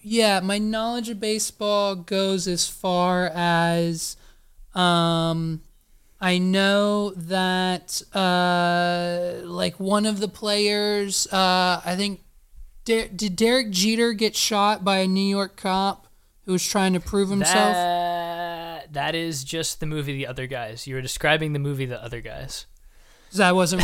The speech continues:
Speaker 1: real. That wasn't, like, a real
Speaker 2: <laughs> That was
Speaker 1: based on
Speaker 2: not,
Speaker 1: real events?
Speaker 2: <laughs> not a real,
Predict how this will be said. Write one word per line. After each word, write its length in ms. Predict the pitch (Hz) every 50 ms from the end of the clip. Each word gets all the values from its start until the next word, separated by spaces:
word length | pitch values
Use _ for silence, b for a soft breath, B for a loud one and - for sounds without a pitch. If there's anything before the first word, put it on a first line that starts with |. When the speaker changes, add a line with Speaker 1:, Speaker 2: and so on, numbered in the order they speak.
| 170
Speaker 1:
real. 240 | 180 180 180 185 -
That 160 | - 190 190
wasn't, 220 | 190 185 175 175 185
like, 120 | 175 170
a 80 | 170 180
real 440 | 175 175 180 180 175 180 175 175 175
Speaker 2:
<laughs> 0 |
That 80 | 233
was 100 | 220 202
Speaker 1:
based 220 | 202 190 196 202 196
on 80 | 196
Speaker 2:
not, 120 | - 185 185
Speaker 1:
real 160 | 190 190 196
events? 460 | 202 208 214 220 226 220 - 233 -
Speaker 2:
<laughs> 0 |
not 240 | 208 240 226 208 202
a 80 | 208
real, 300 | 190 175 180 175 180 190